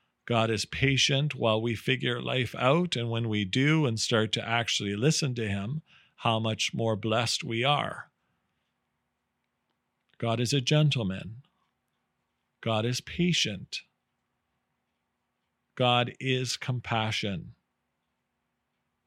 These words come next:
On this day of Lent, how can we be, A, more grateful to God for him being compassionate to us?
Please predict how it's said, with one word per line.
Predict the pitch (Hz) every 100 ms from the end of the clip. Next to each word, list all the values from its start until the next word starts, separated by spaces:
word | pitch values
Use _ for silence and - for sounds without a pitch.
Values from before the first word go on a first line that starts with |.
| _ _ _ _ _ _ _ _ _ _ -
On | 127
this | 196 -
day | 170 143
of | 123
Lent, | 110 104 120 - - _ _ _
how | - 165 208
can | - 170
we | 135 127
be, | 120 113 113
A, | - 143 117 139
more | 165 127 127 127 127 123 131 - - _ -
grateful | 117 127 151 156 - 123 107
to | 104 117
God | 110 117 110 113 120
for | - 113 107
him | 113 113
being | 107 107 107
compassionate | 107 95 107 98 - 98 95
to | - 92
us? | 87 101 - -